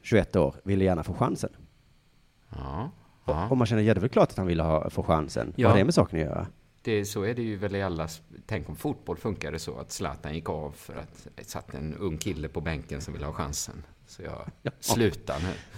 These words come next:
Speaker 1: <laughs> Ja, men, alltså, vilken annan sport som helst, eh, kommer den tunga, rutinerade spelaren så, "Nej, men det är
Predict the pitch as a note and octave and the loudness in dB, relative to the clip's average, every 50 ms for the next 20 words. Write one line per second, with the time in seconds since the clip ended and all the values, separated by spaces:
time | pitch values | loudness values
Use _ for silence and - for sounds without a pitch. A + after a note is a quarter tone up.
0 | - - - - - - - - _ _ _ _ _ _ _ - - - - - | -18 -18 -20 -20 -20 -20 -20 -20 _ _ _ _ _ _ _ 4 6 6 6 4
1 | - G#3+ G3+ F3 - - G3 G3 G3 G3 - - E3 D3+ D#3 C#3 - - - - | 2 0 0 0 0 0 0 -2 -4 -4 -6 -6 -4 0 0 0 2 2 0 0
2 | - - E3 - - - _ _ - D#3+ - E3+ F3 - F3 D3 E3 D3+ - F3 | -2 -6 -16 -16 -18 -20 _ _ -6 -2 0 2 4 4 6 8 8 8 8 8
3 | D#3 C#3 C3+ - C#3 C3 - A#2 F2+ F#2 B2+ G3+ E4+ - - - - - - C3+ | 8 8 8 8 6 6 4 4 4 4 4 4 2 0 -4 -6 -4 -2 0 0
4 | A#2+ - - C3 A#2+ A#2+ B2 A2+ - C3 B2 A#2 A2 A2 A2 A2+ A2 A2+ G#2 G2+ | 2 4 4 4 6 6 4 4 6 6 6 6 6 6 4 4 4 4 6 6
5 | G2 F#2+ - - A#2+ G2+ G2+ - F#2 G#2+ B2+ B2+ B2 A#2+ A2 A2+ A2 G#2+ F#2+ | 6 4 4 4 4 4 4 4 2 2 2 2 2 4 6 6 6 6 4